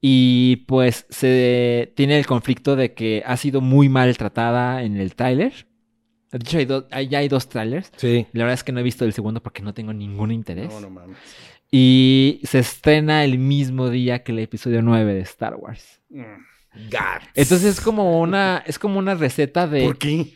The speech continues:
Speaker 1: quiero hacer
Speaker 3: ¿Por qué
Speaker 1: un
Speaker 3: hacen eso?
Speaker 1: mega fracaso comercial.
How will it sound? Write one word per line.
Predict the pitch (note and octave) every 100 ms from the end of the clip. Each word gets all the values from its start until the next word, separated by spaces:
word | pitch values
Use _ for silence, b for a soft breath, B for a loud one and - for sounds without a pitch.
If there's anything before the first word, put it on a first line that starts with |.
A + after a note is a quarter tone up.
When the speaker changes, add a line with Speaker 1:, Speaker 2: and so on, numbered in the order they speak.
| -
Speaker 1:
quiero | F#3 G#3+
hacer | G3+ F#3+
Speaker 3:
¿Por | G3+
qué |
Speaker 1:
un |
Speaker 3:
hacen | G3+ G3
eso? | F3+ E3+
Speaker 1:
mega | D3 D3+ C#3+ C3 C3 B2
fracaso | C3+ A#2+ - D#3+ D3 D#3+ D#3+
comercial. | C3+ A2 G2+ - A#2+ B2 A3+